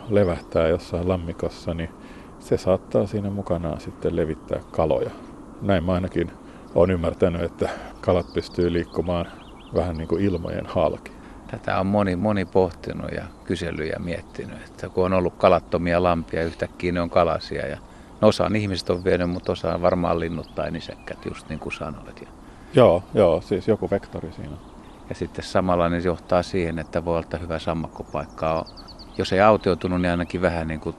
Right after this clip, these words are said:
Speaker 2: taantunut.
Speaker 1: Joo, joo. Ja kyllä niissä, siis koko sen lammikon ekologia muuttuu, jos sinne tulee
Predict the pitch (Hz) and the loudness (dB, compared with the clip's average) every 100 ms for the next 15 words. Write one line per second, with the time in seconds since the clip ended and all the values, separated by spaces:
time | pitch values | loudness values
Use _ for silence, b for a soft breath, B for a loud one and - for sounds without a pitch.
0 | - - - - 80 71 - - - - | -10 -16 -8 2 2 2 -6 -14 -16 -18
1 | - - 123 85 78 104 87 67 90 123 | -4 8 10 10 8 6 6 6 2 4
2 | 95 90 101 - 117 113 - 117 - 131 | 4 2 -2 0 0 0 -4 -6 0 2
3 | 110 - 123 113 107 113 101 101 101 104 | 2 0 0 -2 2 2 2 -2 -2 -2
4 | 92 87 82 87 85 92 78 - - - | 2 2 2 0 0 -2 -6 -6 -8 -8
5 | - - - - - - 50 - | -8 -10 -12 -12 -10 -6 -4 -4